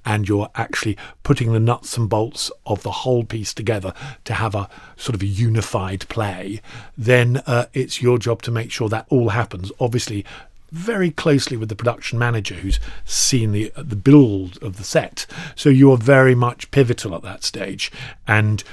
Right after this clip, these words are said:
you're the conduit in which everything flows, and you have to,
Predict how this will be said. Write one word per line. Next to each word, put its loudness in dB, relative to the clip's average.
you're 6
the 4
conduit 0
in -2
which -4
everything 2
flows, 2
and -2
you 2
have -4
to, -12